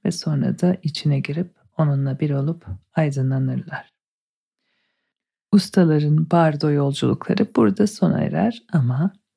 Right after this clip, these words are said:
gerçek doğamızla bir olmayı başaramayan bizler,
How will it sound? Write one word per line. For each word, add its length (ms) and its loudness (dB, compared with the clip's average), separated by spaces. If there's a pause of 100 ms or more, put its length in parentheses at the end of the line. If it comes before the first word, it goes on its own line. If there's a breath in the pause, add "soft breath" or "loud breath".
(540)
gerçek 540 2
doğamızla 580 2
bir 140 6
olmayı 440 4
başaramayan 800 0
bizler, 680 -6